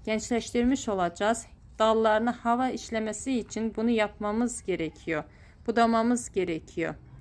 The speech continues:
Bakın burada da diğer güzelliğim. Bu özel tür sardunyası. Bakın çok hoş rengi var.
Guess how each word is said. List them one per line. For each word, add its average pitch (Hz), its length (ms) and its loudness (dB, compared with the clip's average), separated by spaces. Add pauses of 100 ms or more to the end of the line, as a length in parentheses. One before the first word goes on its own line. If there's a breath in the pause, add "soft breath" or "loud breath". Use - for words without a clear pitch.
(420 loud breath)
Bakın 226 340 0
burada 220 300 2
da 208 200 -2
diğer 208 260 2
güzelliğim. 185 840 -2
Bu 277 120 -4
özel 226 420 2
tür 175 220 -6
sardunyası. 170 1120 -4 (200)
Bakın - 380 -10
çok - 300 -10 (120)
hoş 240 340 -4
rengi 175 380 -4
var. 185 220 0